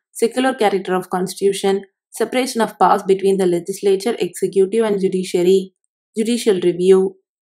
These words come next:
independence of judiciary, parliamentary form of government, rule of law, unity and integrity of nation, இந்த மாதிரி நிறைய இருக்கு.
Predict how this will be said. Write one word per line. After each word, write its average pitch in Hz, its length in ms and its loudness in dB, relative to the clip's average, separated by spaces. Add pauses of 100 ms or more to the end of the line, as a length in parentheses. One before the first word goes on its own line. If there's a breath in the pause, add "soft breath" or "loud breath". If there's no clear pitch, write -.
(100)
independence 220 500 -2
of 190 160 -4
judiciary, 185 680 0 (680)
parliamentary 226 560 2
form 185 240 0
of 185 160 0
government, 180 520 0 (680)
rule 240 200 2
of 190 220 4
law, 185 240 4 (1000)
unity 233 360 0
and 220 160 2
integrity 196 500 2
of 190 140 -2
nation, 180 340 -2 (400 soft breath)
இந்த 269 140 -2
மாதிரி 220 280 2 (120)
நிறைய 220 380 0
இருக்கு. 175 260 2